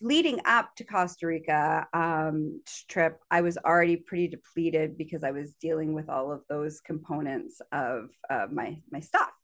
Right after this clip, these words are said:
But, you know, I did really well, handled it, got on the plane, flew to Costa Rica, landed in Costa Rica, and,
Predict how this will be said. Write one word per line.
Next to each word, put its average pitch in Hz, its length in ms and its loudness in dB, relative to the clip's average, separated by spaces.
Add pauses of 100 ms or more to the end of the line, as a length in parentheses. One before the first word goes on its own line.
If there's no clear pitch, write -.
(240)
But, 302 320 6 (360)
you 254 120 2
know, 196 160 4 (120)
I 240 80 4
did 311 120 8
really 269 200 10
well, 190 380 8 (160)
handled 202 280 0
it, 208 220 4 (760)
got 233 140 8
on 226 60 4
the 214 60 -12
plane, 190 480 0 (800)
flew 269 160 2
to 254 40 0
Costa 233 360 4
Rica, 185 500 4 (500)
landed 254 380 2
in 226 100 -2
Costa 196 440 0
Rica, 175 520 4 (460)
and, 175 960 4